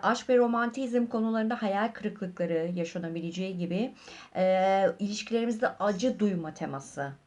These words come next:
biraz, e, ön plana çıkacaktır. E,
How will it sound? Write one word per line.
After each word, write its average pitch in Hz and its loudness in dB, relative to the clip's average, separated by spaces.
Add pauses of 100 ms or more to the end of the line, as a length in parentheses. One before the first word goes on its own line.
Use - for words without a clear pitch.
(180)
biraz, 147 -4
e, 143 -4
ön 143 0
plana 143 -6
çıkacaktır. 160 -8 (1000)
E, 180 4